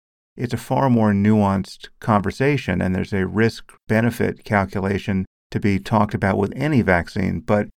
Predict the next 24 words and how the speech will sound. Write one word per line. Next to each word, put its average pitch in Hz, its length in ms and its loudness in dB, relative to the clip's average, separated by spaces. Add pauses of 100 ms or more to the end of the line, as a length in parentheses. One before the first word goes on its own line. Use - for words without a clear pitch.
(180)
it's 123 160 -2
much 185 180 2
more 170 120 2
of 127 40 0
a 113 100 2
political 120 760 2
than 104 180 2
it 104 120 0
is 107 200 0
a 98 100 0
scientific 110 1000 -2 (420)
challenge 123 760 0 (100)
to 120 120 -4
communicate 107 760 0 (180)
about 104 480 -2
a, 107 100 -6 (120)
a 120 60 -8
pandemic. 104 760 0 (380)
And 110 220 -2
it 101 120 -2
was 107 160 -4
made 113 440 0 (400)
especially 127 580 0
difficult 101 560 -2